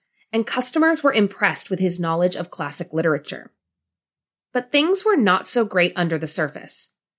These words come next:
Jill's struggle with depression eventually led to her abusing alcohol.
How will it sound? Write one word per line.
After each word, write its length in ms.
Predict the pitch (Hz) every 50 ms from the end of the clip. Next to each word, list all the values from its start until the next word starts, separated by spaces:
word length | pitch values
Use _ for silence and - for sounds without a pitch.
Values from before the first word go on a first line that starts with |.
| _ _ _ _ _ _ _
Jill's 320 | - 269 269 277 339 330
struggle 420 | - - - 220 196 190 208 208 202
with 180 | 208 202 190
depression 600 | 196 185 180 - 165 165 151 - - 214 208 214 -
eventually 600 | - 196 196 202 208 220 - - 277 269 285 269
led 260 | 226 180 165 165 -
to 60 | 190
her 200 | 175 - 175 170
abusing 520 | - 185 160 175 175 175 170 - 175 170 -
alcohol. 580 | 151 151 151 - 151 143 139 120 120 - _